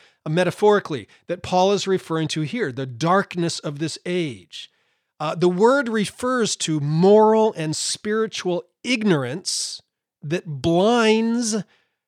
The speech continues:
the minds of unbelievers, as Paul talks about in Second Corinthians four, four and five and elsewhere.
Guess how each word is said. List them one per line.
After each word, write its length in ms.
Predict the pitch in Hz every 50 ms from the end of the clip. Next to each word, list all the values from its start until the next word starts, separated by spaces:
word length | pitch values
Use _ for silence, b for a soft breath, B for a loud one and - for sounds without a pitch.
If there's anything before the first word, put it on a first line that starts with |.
| _ _ _ _ _ _
the 80 | 160 160
minds 340 | 170 175 175 180 185 175
of 100 | 165 151
unbelievers, 720 | 156 151 151 151 147 160 170 226 269 240 170 110 - - -
as 140 | 135 135 -
Paul 220 | - 147 147 147
talks 260 | - 147 139 139 -
about 160 | 131 139 143
in 60 | 147 131
Second 280 | - 151 135 139 127
Corinthians 320 | 113 135 123 - 131 127 -
four, 220 | - - 131 123
four 220 | - - 131 120
and 80 | 117 -
five 200 | - 127 123 120
and 60 | 127
elsewhere. 480 | 143 196 208 - - 165 113 90 -